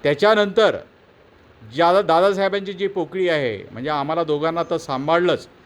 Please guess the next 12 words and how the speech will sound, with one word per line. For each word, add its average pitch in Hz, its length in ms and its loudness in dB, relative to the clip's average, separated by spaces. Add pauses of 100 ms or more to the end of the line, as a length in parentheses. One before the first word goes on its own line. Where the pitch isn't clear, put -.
(220)
पण 135 80 -6 (100)
त्याचप्रमाणे 143 680 -2
दादासाहेबांचे 127 680 -2
भाऊ 120 260 -2
बहीण 113 300 -4
म्हणजे 113 260 -10
आमचे 117 340 -6
काका, 107 580 -6 (440)
आमचे 110 320 -4
आत्या, 107 640 -4 (120)
आतेभाऊ, 107 600 -6
मामेभाऊ 107 640 -4